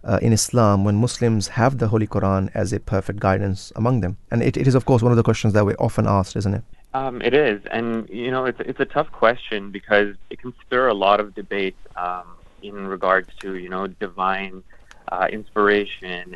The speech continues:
Speaker 2: and whatnot. But to keep
Speaker 1: Mm-hmm.
Speaker 2: it simple,
Speaker 1: Yep.
Speaker 2: um, you're one hundred percent correct when you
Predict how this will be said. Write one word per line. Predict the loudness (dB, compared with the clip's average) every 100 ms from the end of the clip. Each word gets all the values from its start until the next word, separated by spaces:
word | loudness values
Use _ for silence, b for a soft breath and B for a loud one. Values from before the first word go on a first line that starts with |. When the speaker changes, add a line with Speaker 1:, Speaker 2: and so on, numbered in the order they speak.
| -16
Speaker 2:
and | -12
whatnot. | -8 -8 -6 -6 -6 -2
But | -4 -4
to | -10
keep | -6 -6
Speaker 1:
Mm-hmm. | -6
Speaker 2:
it | -8 -6
simple, | -8 -4 -4 -4 -8 b b
Speaker 1:
Yep. | -2 -2 -2
Speaker 2:
um, | -4 -4 -2
you're | 0
one | 2 2
hundred | 0 -2 -4
percent | -6 -4 -2
correct | 2 2 2
when | -6
you | -6